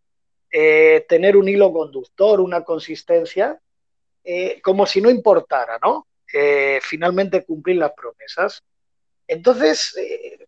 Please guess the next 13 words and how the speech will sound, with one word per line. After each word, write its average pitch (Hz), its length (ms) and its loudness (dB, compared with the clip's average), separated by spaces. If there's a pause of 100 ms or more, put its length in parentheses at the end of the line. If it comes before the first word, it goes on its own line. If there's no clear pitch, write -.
¿por 180 200 2
qué 233 140 4
me 285 140 6
refiero 233 340 6
a 208 80 8
esto? 165 300 -2
Porque 139 240 -6
fíjense 240 500 0
cómo 220 240 2
le 208 80 4
guarda 190 320 2
el 196 80 4
encuentro. 240 640 0